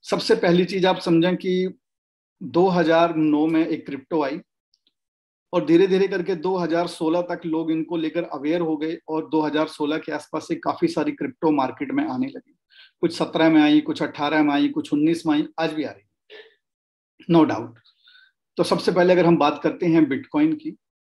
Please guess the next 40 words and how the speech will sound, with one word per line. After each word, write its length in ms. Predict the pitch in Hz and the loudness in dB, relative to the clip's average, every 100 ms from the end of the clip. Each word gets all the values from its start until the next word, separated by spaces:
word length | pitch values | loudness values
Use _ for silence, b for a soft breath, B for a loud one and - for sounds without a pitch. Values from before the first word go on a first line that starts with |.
| _ _ | _ _
तो 380 | - 127 131 131 _ | -12 -10 -10 -14 _
Bitcoin 480 | 123 143 143 170 175 | -4 -4 2 4 6
दो 160 | 165 175 | 6 4
हज़ार 340 | 165 147 160 | 4 4 2
सोलह 360 | 160 - 143 160 | 0 -2 2 2
में 120 | 170 | 0
अगर 140 | 165 | 0
हम 120 | 165 | 2
बात 220 | 156 156 - | 0 -2 -4
करें 200 | 160 156 | 0 2
तो 140 | 151 156 | 2 0
नाइन 300 | 151 151 160 | 0 0 0
हंड्रेड 260 | 156 165 | 0 -2
फिफ्टी 440 | - 156 - 185 190 | -6 -12 -8 -8 -8
टू 360 | - - 196 | -10 -8 -4
डॉलर 360 | 185 165 156 160 | 2 4 4 2
का 140 | 160 | 0
था 300 | 143 143 - _ _ _ _ - | -4 -6 -10 _ _ _ _ -6
और 720 | 135 131 135 135 139 135 - _ _ _ _ _ _ - | -2 0 0 -2 -2 -4 -10 _ _ _ _ _ _ -2
इसी 220 | 151 185 | 0 0
साल 300 | 180 160 160 | 2 4 6
जो 160 | 165 | 4
है 140 | 156 156 | 4 4
ये 120 | 156 | 2
सिक्सटी 420 | 151 170 - 196 | 0 -6 -6 -6
तक 200 | 185 180 | -2 -2
भी 120 | 185 | 0
गया 280 | 175 156 156 | 0 2 2
है, 140 | 156 170 | 2 0
लेकिन 260 | 156 165 | 0 0
यहाँ 140 | 151 151 | 2 2
पर 200 | 160 143 | 0 2
जो 80 | |
है 60 | 160 | 2
जब 160 | 156 160 | 2 0
कंपनी 400 | - 143 151 156 | -2 -2 0 0
की 80 | |
पीपीटी 420 | 156 147 131 151 160 | -2 -6 -8 -4 -2
बनी 240 | 147 143 | 2 0
थी 180 | 139 175 | 0 -4